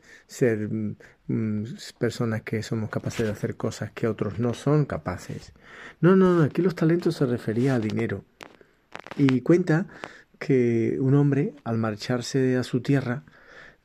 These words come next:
llamó a sus servidores y les entregó, le entregó sus bienes, o sea, cogió los, los, las cosas que tenía y la, y la,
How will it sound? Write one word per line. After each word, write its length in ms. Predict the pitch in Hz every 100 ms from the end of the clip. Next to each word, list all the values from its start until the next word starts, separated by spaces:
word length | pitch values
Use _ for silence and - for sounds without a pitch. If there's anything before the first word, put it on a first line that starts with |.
| 139
llamó 320 | 120 120 131 151
a 60 |
sus 200 | 151 160
servidores 580 | 160 151 147 147 151 147
y 60 | 143
les 220 | 127 -
entregó, 640 | 123 120 113 120 131 123
le 120 | 139 123
entregó 340 | 117 117 123
sus 220 | - 131
bienes, 420 | 156 226 120 107
o 60 | 113
sea, 220 | - 110
cogió 360 | - 90 117 123
los, 280 | 127 117 160
los, 280 | 147 123
las 220 | 127 127 -
cosas 260 | 131 131
que 100 | -
tenía 440 | 139 160 151 156 208
y 100 | 120
la, 300 | 101 95 -
y 60 |
la, 280 | 98 90 90